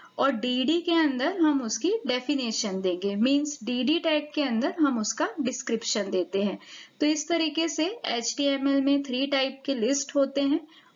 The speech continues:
order list, unordered list and description list। सबसे पहले हम order list का example देख लेते हैं। तो यहाँ पे हम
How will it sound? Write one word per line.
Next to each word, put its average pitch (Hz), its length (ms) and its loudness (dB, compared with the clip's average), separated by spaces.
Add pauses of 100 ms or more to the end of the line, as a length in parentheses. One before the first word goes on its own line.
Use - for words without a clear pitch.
order 226 440 2
list, 349 380 -2 (240)
unordered 233 640 2
list 359 320 -2 (100)
and 247 280 0 (140)
description 208 760 -2
list। - 400 -4 (1160)
सबसे 285 380 12
पहले 330 400 12
हम 311 240 12 (100)
order 240 360 4
list 277 320 0
का 269 140 0
example 220 600 0
देख 254 240 0
लेते 247 260 0
हैं। 294 180 2 (460)
तो 302 80 4
यहाँ 277 460 0
पे 339 160 2
हम 330 220 4